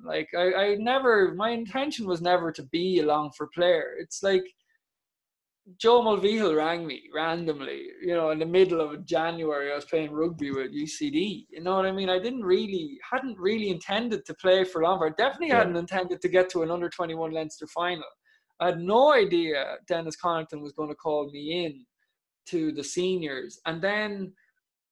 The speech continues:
Speaker 1: I trained hard that season. Like, if you ask any of the lads, I
Speaker 2: I used to
Speaker 1: was
Speaker 2: hear stories about it, yeah.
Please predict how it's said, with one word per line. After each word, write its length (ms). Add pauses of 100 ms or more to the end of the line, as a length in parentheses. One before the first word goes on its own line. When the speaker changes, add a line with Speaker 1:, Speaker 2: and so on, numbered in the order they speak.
(420)
Speaker 1:
I 240
trained 440
hard 440
that 200
season. 540 (240)
Like, 320 (140)
if 200
you 160
ask 300 (100)
any 280
of 180
the 80
lads, 560
I 320
Speaker 2:
I 120
used 200
to 60
Speaker 1:
was 40
Speaker 2:
hear 140
stories 400
about 220
it, 120
yeah. 200